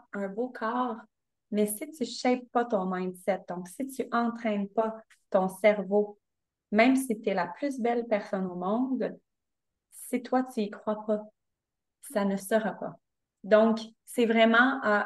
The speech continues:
sur notre, sur la zone shapée, on a aussi un volet où est-ce que,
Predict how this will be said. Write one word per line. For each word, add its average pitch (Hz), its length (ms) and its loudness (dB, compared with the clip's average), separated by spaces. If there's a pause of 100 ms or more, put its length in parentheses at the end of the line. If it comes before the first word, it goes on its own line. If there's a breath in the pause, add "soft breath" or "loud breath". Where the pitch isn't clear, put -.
(120)
sur - 240 -2
notre, 220 320 2
sur 247 180 -2
la 202 200 4
zone 226 260 2
shapée, 233 640 0 (200)
on 214 180 8
a 233 80 4
aussi 226 440 0
un 220 180 4
volet 208 420 2
où 214 100 -4
est-ce 202 100 -8
que, 226 300 0